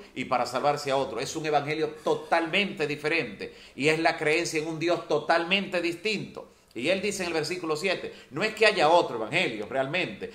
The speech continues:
sino que hay algunos que los perturban y quieren pervertir el evangelio de Cristo.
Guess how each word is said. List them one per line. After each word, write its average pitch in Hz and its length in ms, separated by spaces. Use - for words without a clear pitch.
sino 175 340
que 196 100
hay 196 80
algunos 185 360
que 190 140
los 170 160
perturban 156 840
y 139 200
quieren 196 480
pervertir 156 760
el 135 120
evangelio 147 500
de 135 80
Cristo. - 500